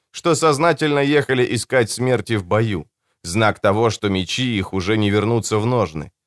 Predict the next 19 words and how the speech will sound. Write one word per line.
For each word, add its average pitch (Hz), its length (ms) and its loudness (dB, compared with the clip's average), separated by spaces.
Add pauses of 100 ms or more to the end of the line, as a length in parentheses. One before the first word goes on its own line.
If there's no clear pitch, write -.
(200)
Но 131 180 4
по 160 120 2
традиции 156 680 0
обряд 139 480 0
этот 135 260 -4
проводили 131 500 2
стареющие 135 720 0
воины, 113 540 0
решив 98 400 -2
отправиться 107 640 2
в - 60 -10
последний 104 580 0
набег, 101 500 0
чтобы 104 400 -2
не 104 140 0
умирать 104 420 0
спиной 104 400 -2
на 98 140 0
соломе. 101 600 -2